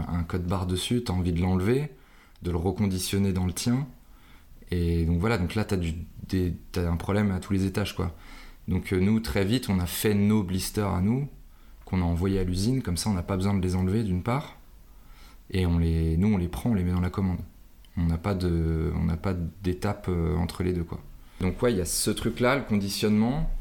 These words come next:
Après, moi, je dirais qu'il y a les stocks quand même, parce que c'est un truc, euh, même si la...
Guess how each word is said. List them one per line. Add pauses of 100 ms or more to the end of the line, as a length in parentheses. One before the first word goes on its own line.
(500)
Après,
moi,
je
dirais
qu'il
y
a
les
stocks
quand
même, (320)
parce
que
c'est
un
truc,
euh,
même
si
la...